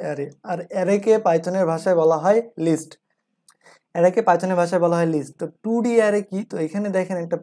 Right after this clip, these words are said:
প্রবলেম দিছে। সিক্স ইনটু সিক্স, মানে একটা টু ডি অ্যারে দেয়া হবে। তো first of all একটু দেখে নিই যে টু ডি অ্যারেটা actually কি জিনিস। যারা জানে না তাদের জন্য একটু হেল্পফুল হবে।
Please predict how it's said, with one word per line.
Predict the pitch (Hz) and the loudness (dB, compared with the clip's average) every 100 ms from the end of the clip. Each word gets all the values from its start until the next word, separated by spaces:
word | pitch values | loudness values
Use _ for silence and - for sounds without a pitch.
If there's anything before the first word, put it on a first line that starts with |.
| - | -4
প্রবলেম | 160 156 165 160 143 | -4 -2 -2 -4 -6
দিছে। | 135 131 127 _ _ _ - | -10 -12 -18 _ _ _ -6
সিক্স | 208 208 - 196 | -4 -4 -4 -4
ইনটু | 202 202 185 | -2 -4 -6
সিক্স, | 196 214 - - - | -6 -6 -10 -20 -14
মানে | 165 160 | -10 -8
একটা | 160 175 | -8 -6
টু | 180 | -2
ডি | 190 | 4
অ্যারে | 190 190 196 | 2 2 0
দেয়া | 190 175 | 0 2
হবে। | 180 170 208 277 _ - _ - | 0 0 -4 -4 _ -20 _ -10
তো | 160 170 | -8 -4
first | 170 214 | -4 -2
of | 220 | -2
all | 220 | -2
একটু | 226 180 170 | -2 -2 -2
দেখে | 185 208 | -2 -4
নিই | 165 156 | -2 -4
যে | 160 | -4
টু | 175 175 | -6 -6
ডি | 190 | -6
অ্যারেটা | 160 160 170 160 | -4 -2 -2 -6
actually | - 170 165 165 - | -8 -6 -6 -6 -2
কি | 247 185 | 0 0
জিনিস। | 156 135 | -2 -4
যারা | 147 156 151 | -4 -4 -4
জানে | 170 170 | -6 -6
না | 190 196 | -8 -8
তাদের | 147 147 | -10 -8
জন্য | 151 156 151 | -8 -8 -10
একটু | 147 | -12
হেল্পফুল | 143 156 151 | -12 -8 -6
হবে। | 156 | -6